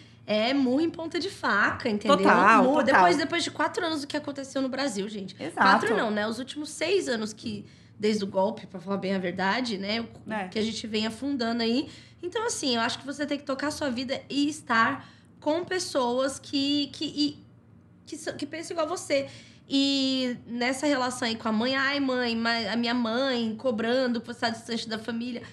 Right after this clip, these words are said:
Speaker 1: Seja sincera. Fala, "Mãe, eu vou
Speaker 2: Uhum.
Speaker 1: te explicar então qual que são os pontos. Senta aqui. É isso, é isso, isso e isso.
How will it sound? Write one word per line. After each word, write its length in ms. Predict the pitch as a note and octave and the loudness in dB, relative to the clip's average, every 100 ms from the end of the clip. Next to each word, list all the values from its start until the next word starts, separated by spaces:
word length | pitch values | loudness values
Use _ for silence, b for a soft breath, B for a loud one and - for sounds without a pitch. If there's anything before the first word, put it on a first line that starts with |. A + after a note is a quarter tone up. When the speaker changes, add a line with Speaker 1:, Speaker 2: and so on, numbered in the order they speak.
| B | B
Speaker 1:
Seja 320 | - G#4 G4+ | -6 -2 -2
sincera. 720 | - G#4 - D#4 C4+ A#3+ G3+ - b b | -4 -10 -4 -2 0 0 -4 -8 b b
Fala, 200 | - D4 | 0 2
"Mãe, 320 | D#4+ C4+ G#3 | 2 2 0
eu 100 | - | 4
vou 100 | D4+ D4+ | 6 6
Speaker 2:
Uhum. 40 | |
Speaker 1:
te 80 | D#4+ | 4
explicar 400 | - D#4 D4+ C#4+ | -4 -6 -4 -2
então 220 | C#4+ C4+ | 0 0
qual 160 | C4+ C4+ | -2 -2
que 180 | C4+ - | -4 -4
são 180 | C#4 | -2
os 100 | C4+ | -2
pontos. 520 | - G#3+ F3 - F3+ - | -4 -10 -10 -12 -16 -18
Senta 340 | - D#4 D#4+ | -8 -6 -4
aqui. 360 | F4+ - F#3 - b b - | -6 -8 -12 -12 b b -6
É 120 | F4+ | 0
isso, 240 | F#4 G4+ G#4 | 2 2 0
é 100 | F#4 | 0
isso, 220 | F#4 - | 0 0
isso 260 | F4 E4 - | -2 -2 -2
e 100 | D#4+ | 0
isso. 160 | G3+ | -2